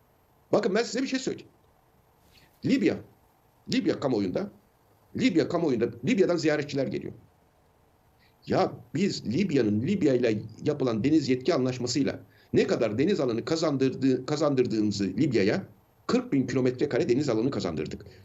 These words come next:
Dört buçuk Kıbrıs adası büyüklüğünde deniz alanı kazandı. Neye göre? Yunanistan'ın teklifine göre. Yunanistan'la anlaşma yapmış olsaydı bu alan Yunanistan'ın olacaktı. Şimdi Türkiye ile anlaşma yaptığı için trilyonlarca dolarlık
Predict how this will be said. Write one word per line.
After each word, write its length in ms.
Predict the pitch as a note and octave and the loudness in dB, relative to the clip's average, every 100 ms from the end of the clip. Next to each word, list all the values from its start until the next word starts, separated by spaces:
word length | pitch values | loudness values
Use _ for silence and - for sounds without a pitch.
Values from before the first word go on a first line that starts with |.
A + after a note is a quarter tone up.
| - | 2
Dört 240 | G#3 - | 2 2
buçuk 320 | B2+ G3 - - _ _ | -4 -2 -4 -12 _ _
Kıbrıs 280 | F#3 D#3+ B2+ | 0 2 -2
adası 260 | A#2+ A#2 | -4 -4
büyüklüğünde 420 | A#2+ A#2+ A#2 B2 A2+ | -4 -4 0 0 2
deniz 180 | C3+ | 0
alanı 220 | C#3 A#2+ - | 2 0 0
kazandı. 340 | A2+ D#2 E2+ | -2 -4 2
Neye 200 | C#3 A#3+ | 4 4
göre? 260 | E3 C#3 F#3+ - _ - | 2 0 -4 -12 _ -4
Yunanistan'ın 460 | C3+ E3 D#3+ E3 G#3 | 0 0 0 -2 -2
teklifine 400 | D3 C3+ D3+ D#3 | -2 -2 2 4
göre. 220 | A2 - - - - | 2 -4 -10 -20 -4
Yunanistan'la 480 | A#2+ F#3+ G3 F#3+ E3 | 0 2 2 -2 -2
anlaşma 280 | F3+ F3+ F3+ | -2 -2 -2
yapmış 200 | E3+ C3 | -2 -2
olsaydı 360 | C#3 C3+ B2+ | 0 0 2
bu 100 | G#3 | 2
alan 140 | E3 F3 | 4 2
Yunanistan'ın 460 | C#3+ D3 C#3+ D3+ | 0 -2 0 0
olacaktı. 480 | G3 G#2 D#2+ - - - - - - | 2 0 -4 -6 -8 -10 -16 -20 -2
Şimdi 240 | F#3+ A3 | 0 0
Türkiye 320 | A3 C4 D#3 | 0 0 2
ile 240 | A#2 - - - _ _ _ _ _ - - - | 2 2 -2 -16 _ _ _ _ _ -20 -20 -4
anlaşma 380 | D3 E3+ B2 C#3 | 0 0 0 0
yaptığı 240 | E3 F3 | 0 0
için 260 | C#3 G3+ - - _ - | -2 -2 -6 -14 _ -4
trilyonlarca 640 | F3+ F3+ F3+ E3+ G#3 C#3+ | -2 4 4 4 0 2
dolarlık 440 | C3+ C3 A#2 A2 | 0 0 0 -4